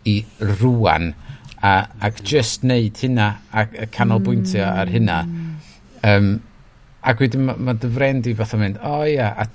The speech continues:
Speaker 1: ti'n neud y thing na, a ti'n teimlo gymaint gwell wedyn,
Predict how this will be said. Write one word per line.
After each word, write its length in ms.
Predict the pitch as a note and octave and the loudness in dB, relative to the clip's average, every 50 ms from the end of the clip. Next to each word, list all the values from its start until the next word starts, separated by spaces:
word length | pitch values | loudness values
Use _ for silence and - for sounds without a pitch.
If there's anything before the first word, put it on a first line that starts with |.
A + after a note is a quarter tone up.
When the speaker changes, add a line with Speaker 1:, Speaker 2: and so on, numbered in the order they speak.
| - A#2 | -10 -10
Speaker 1:
ti'n 180 | A2 - B2 B2 | -6 -2 0 2
neud 240 | B2+ A#2+ A#2 A2 | 2 2 0 0
y 40 | A2+ | -2
thing 280 | A2+ - B2+ B2 B2 A2+ | -2 -2 -2 0 0 0
na, 160 | F#2 F2+ F#2 | -2 -2 -4
a 80 | - G#2+ | -6 -6
ti'n 140 | - B2 A2+ | -4 -4 -2
teimlo 320 | - - A#2+ A2+ A#2 A2+ | -2 0 0 2 0 0
gymaint 400 | A2+ B2 A#2 A#2 A2+ G#2+ A2 - | 0 0 0 2 0 0 -2 -2
gwell 300 | - C#3 C3 A#2 - - | -2 -2 -2 -2 -4 -4
wedyn, 400 | - C3 B2 A2+ A#2+ A2 G#2+ F#2 | -4 -4 -2 0 2 2 2 0